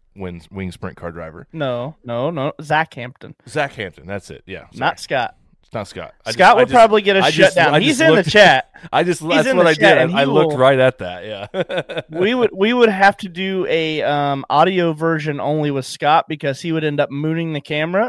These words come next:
Speaker 2: and showing everybody his, uh, defa-, deflated balloon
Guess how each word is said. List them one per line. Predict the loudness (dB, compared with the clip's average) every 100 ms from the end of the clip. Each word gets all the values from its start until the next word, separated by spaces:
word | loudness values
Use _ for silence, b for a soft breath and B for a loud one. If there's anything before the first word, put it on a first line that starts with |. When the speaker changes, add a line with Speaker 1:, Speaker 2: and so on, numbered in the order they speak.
| -4
Speaker 2:
and | -6 -6
showing | -6 -2 -2 -2
everybody | -6 -6 -4 -2 -2 -6
his, | -6 -6 -4
uh, | -4 -2 -4 -6 b b b _ -14
defa-, | -12 -2 0 0 -4
deflated | -10 -4 -2 -2 -6
balloon | -4 -2 0 -2 -4